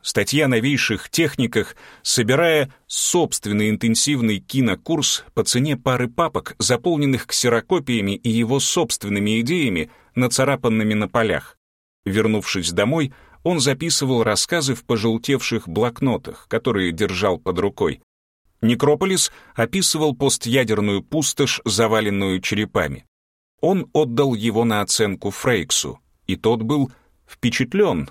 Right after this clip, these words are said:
остротой ума, сотворившего это. Фрейкса он встретил в Фуллертоне. Тот был на семь лет старше. В прошлом он был военным журналистом, что наделяло его наставнической аурой. Фрейкс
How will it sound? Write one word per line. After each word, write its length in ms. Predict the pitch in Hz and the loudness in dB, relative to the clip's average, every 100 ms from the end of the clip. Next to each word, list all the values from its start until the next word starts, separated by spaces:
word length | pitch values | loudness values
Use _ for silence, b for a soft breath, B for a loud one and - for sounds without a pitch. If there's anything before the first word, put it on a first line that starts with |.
| - | -4
остротой 720 | 107 - 117 110 - 117 95 - | -2 0 -2 -2 0 -2 -2 -4
ума, 320 | 104 113 135 | 0 2 2
сотворившего 920 | - 98 110 101 104 - - 95 101 - | 0 -2 0 0 -2 -2 -2 0 -2 0
это. 360 | 98 - - - _ _ _ _ _ _ _ | -2 -4 -10 -10 _ _ _ _ _ _ _
Фрейкса 640 | - 196 190 - 165 156 | -2 0 2 0 4 4
он 240 | 147 139 123 | 4 2 2
встретил 640 | - 139 139 131 113 95 - | -2 0 0 2 0 -2 -8
в 80 | - | -6
Фуллертоне. 680 | - 143 90 - 90 73 - - _ - | 0 2 2 0 -4 -4 -6 -14 _ -2
Тот 200 | 202 151 | 0 2
был 240 | 143 151 | 0 2
на 140 | 127 110 | 2 2
семь 320 | - 131 110 | 0 0 2
лет 240 | 104 95 | 2 2
старше. 600 | - - 92 - - - _ _ | 0 0 0 0 -6 -8 _ _
В 100 | - | -6
прошлом 420 | - 214 - 156 | 2 2 4 2
он 160 | 151 135 | 2 2
был 200 | 135 139 | 2 2
военным 520 | 113 107 127 117 110 | 0 0 2 2 0
журналистом, 840 | 92 110 110 107 95 71 - 67 - | 0 0 2 0 0 -2 -4 -6 -6
что 200 | - 117 | -2 0
наделяло 480 | 110 104 131 147 | 2 2 2 2
его 300 | 120 92 95 | 0 0 0
наставнической 960 | 92 92 - 120 104 90 - 95 - 107 - | 0 0 0 0 0 -2 -2 -2 -2 -2 0
аурой. 460 | 107 85 73 67 - _ _ _ - | 2 2 -2 -4 -10 _ _ _ -20
Фрейкс 640 | - 135 160 117 - - | -4 -2 0 0 -2 -4